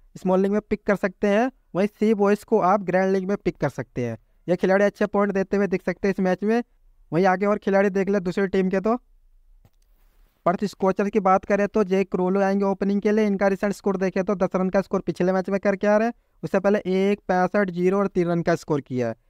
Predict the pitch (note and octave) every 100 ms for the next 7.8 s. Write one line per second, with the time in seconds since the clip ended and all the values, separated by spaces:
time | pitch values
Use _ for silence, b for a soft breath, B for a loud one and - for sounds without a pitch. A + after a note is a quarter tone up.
0 | _ - E3+ G3 G#3+ F3+ F#3 - F3 F3+
1 | F#3+ G3 G3 G3+ A3 G3+ F3+ F#3+ F#3+ G3+
2 | F#3 - F#3+ F#3 F#3+ G3 G3 F#3 F#3+ F#3+
3 | G3 F#3+ F#3 F#3+ G3 F#3+ G3 - G3 F#3+
4 | F#3+ G3+ G#3 A#3 - _ _ E3 - F#3+
5 | G3+ F3 F#3+ G3+ G3 G3+ G3+ G3 F#3 -
6 | G#3 - F#3 F3+ G3 G3 - F3+ F#3 F3
7 | E3+ E3+ - D3+ C#3 B2+ A#2+ A2+